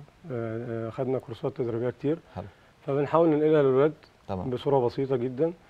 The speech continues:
Speaker 1: وبنشتغل معاه من، من الصفر، ون-، ومن، يعني ما بنزهقش منه.
Speaker 2: تمام.
Speaker 1: واجب علينا ان احنا نعلم كل ولد
Speaker 2: تمام.
Speaker 1: ازاي بص يقف في الملعب، ازاي يطلع الباص صح، ازاي، مش من يوم ولا اتنين.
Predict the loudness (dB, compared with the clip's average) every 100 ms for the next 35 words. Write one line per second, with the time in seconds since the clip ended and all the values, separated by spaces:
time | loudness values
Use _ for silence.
0 | _ _ _ _ _ 0 2 4 2 2
1 | 0 0 0 0 0 2 4 4 4 2
2 | 2 0 -2 -2 -4 -4 -20 _ _ _
3 | _ _ -6 -2 0 2 4 4 4 4
4 | 2 0 0 2 4 4 4 2 4 0
5 | 0 -4 -4 -8 -16 _ -6 2 2 4
6 | 2 2 0 -2 -2 0 0 0 -2 0
7 | 0 -2 -8 _ _ -10 -10 -12 _ _
8 | -6 2 4 4 0 -4 -8 -2 0 0
9 | -2 -4 -2 -4 -4 0 0 0 -4 0
10 | 0 0 -2 -6 -8 -10 -10 -8 -2 -2
11 | -2 -8 -2 0 4 4 2 0 -2 -2
12 | -4